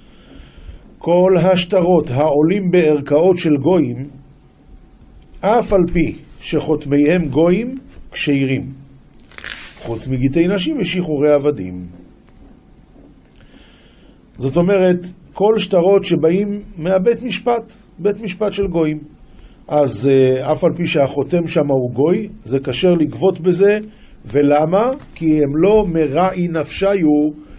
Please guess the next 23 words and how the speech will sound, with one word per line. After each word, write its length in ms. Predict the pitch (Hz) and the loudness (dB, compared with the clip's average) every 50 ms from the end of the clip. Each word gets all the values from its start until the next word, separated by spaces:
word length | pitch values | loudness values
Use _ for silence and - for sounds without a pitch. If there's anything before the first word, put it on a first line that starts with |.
| - - - | -20 -16 -4
לשקר 680 | - 143 147 139 - 156 - 139 139 185 196 185 165 156 139 | -2 0 0 0 0 -4 -6 -2 0 2 2 2 2 2 0
ולחתום 520 | 147 147 135 127 - - 196 180 160 151 147 151 156 - - | 0 0 0 -2 -2 -2 0 2 2 2 0 -2 -6 -8 -8
עדות 260 | 135 131 139 160 156 | -6 -2 -2 -2 -2
של 160 | 156 - 139 | -2 -4 -6
שקר. 420 | 127 - - 135 120 120 - 92 87 80 - - - - - _ _ _ _ _ _ _ _ _ _ _ _ _ - - - _ _ - - - - - - - - - - - 127 156 170 180 185 190 196 190 196 196 202 202 196 - - - - - _ _ - - _ _ - - - - _ _ _ _ _ _ _ _ - _ _ - _ - - - - - | -6 -4 -4 -4 -4 -4 -8 -12 -14 -16 -18 -20 -20 -20 -20 _ _ _ _ _ _ _ _ _ _ _ _ _ -20 -20 -20 _ _ -20 -20 -20 -20 -20 -16 -14 -14 -14 -8 -2 0 2 4 4 4 4 4 4 4 4 2 2 -2 -6 -12 -20 -20 -20 _ _ -20 -20 _ _ -20 -20 -20 -20 _ _ _ _ _ _ _ _ -20 _ _ -20 _ -20 -20 -20 -14 -8
וכמובן, 420 | - 143 123 113 110 131 147 151 | -6 -6 -6 -4 -4 -2 -2 -2
זה 140 | 139 110 107 | -4 -2 -2
דווקא 260 | 135 135 123 - 147 | 0 0 0 -2 -4
במקום 440 | 123 120 120 117 110 135 160 160 147 | -6 -4 -6 -6 -2 -2 -2 -2 -2
שידוע 580 | 131 123 120 107 104 104 135 175 170 147 143 | -4 -6 -6 -6 -4 -2 0 2 2 2 2
שלא 240 | - - 123 117 127 | 0 -2 -6 -6 -6
מקבלים 400 | 127 123 - 113 104 110 110 104 | -6 -6 -8 -8 -8 -8 -8 -8
שוחד 400 | - - 190 196 180 - 156 147 143 113 | -4 -2 0 0 0 0 -2 -2 -2 -4
וכל 240 | 110 107 131 131 127 | -8 -6 -4 -4 -4
הדברים 380 | 117 110 110 110 107 101 95 | -4 -4 -8 -8 -8 -10 -10
האלה. 260 | 92 87 82 78 - - - - - - - - - - - - - - - - _ - - - - - - - - - - - - | -10 -12 -12 -14 -16 -18 -18 -20 -20 -20 -20 -20 -20 -20 -20 -20 -20 -20 -20 -20 _ -20 -18 -18 -18 -18 -18 -18 -18 -16 -16 -14 -10
אבל 220 | 113 113 143 151 139 | -4 -2 0 0 0
בגיטי 360 | 131 135 123 123 127 170 165 | 0 -2 -2 -2 0 0 0
נשים 260 | 160 151 127 139 160 151 | 0 0 -2 -2 -4 -4
ושחרורי 460 | 143 117 104 127 - 131 131 135 151 | -4 -4 -6 -8 -6 -4 -2 0 2
עבדים, 520 | 147 131 110 107 110 110 135 156 175 - - - - - | 2 2 0 -2 -4 -2 -2 -2 -4 -4 -8 -14 -18 -6
וכן 580 | 107 127 131 127 131 165 190 180 165 135 131 123 - | -4 -2 -2 0 0 2 2 2 2 0 -4 -6 -4
כל 200 | - 214 247 | 0 2 2